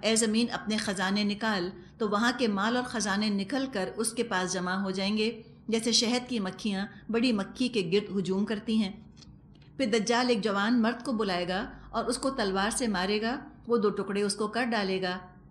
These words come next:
जैसे निशाना दो टोक हो जाता है।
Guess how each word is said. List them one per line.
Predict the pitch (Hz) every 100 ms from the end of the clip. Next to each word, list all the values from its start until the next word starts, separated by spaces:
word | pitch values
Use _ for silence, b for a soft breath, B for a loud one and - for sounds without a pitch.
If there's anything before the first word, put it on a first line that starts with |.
| - B -
जैसे | 214 220
निशाना | 202 214 196 226
दो | 202 185
टोक | 208 240
हो | 277
जाता | 240 214 208
है। | 202 180 190 -